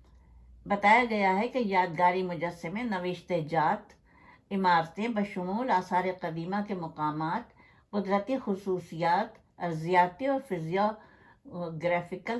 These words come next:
تشکیلات بشمول جانوروں اور پودوں کے، کو محفوظ رکھنے کے لیے اور قدرتی مقامات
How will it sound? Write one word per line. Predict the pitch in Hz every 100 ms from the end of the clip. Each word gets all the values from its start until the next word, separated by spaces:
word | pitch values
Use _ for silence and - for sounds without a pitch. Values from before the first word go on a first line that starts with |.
| 233
تشکیلات | 180 - 185 170 170 208 190
بشمول | 180 180 175 180 160
جانوروں | 165 160 160 180 247
اور | 254
پودوں | 180 170 160 196
کے، | 196 185 - _ _ - - _
کو | 190 196 226 - - _ _
محفوظ | 180 180 165 180 180 220 262 233
رکھنے | 226 214 185
کے | 170 175
لیے | 160 180 247
اور | 226
قدرتی | - 175 180 180 240
مقامات | 220 - 165 160 160 190 247